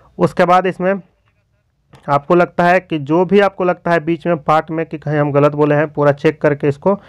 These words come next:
आपको देखना है। उसके बाद यहाँ पे देखिए बहुत सारा ऑप्शन है,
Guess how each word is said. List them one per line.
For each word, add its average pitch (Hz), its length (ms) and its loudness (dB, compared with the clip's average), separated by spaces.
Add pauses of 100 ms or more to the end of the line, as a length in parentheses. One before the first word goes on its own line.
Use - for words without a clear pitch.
(300)
आपको 180 400 0 (400)
देखना 139 340 0
है। 120 180 -6 (340)
उसके 156 240 0
बाद 175 160 4
यहाँ 170 180 0
पे 175 100 -2
देखिए 170 360 -4 (540)
बहुत 175 220 2
सारा 180 180 2
ऑप्शन 170 260 -2
है, 180 220 -4